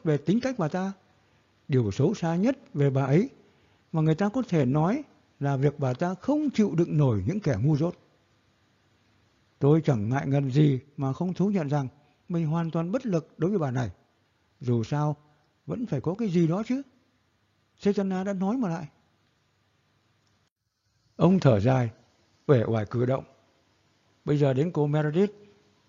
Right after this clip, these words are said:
Tôi đã có bản lý lịch đánh máy rất rõ ràng về cô ta. Một bản lý lịch bình thường. Con gái một sĩ quan quân đội. Được thừa kế rất ít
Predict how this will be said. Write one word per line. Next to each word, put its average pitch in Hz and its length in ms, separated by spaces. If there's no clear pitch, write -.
Tôi 165 160
đã 180 80
có 202 140
bản 139 220
lý 156 140
lịch 180 180
đánh 180 200
máy 180 180
rất 240 160
rõ 208 140
ràng 151 220
về 143 120
cô 170 100
ta. 165 260
Một 165 80
bản 151 240
lý 170 100
lịch 196 200
bình 175 120
thường. 165 280
Con 165 240
gái 156 200
một 156 160
sĩ 185 140
quan 156 200
quân 156 160
đội. 147 200
Được 139 240
thừa 147 200
kế 151 300
rất 240 140
ít 240 100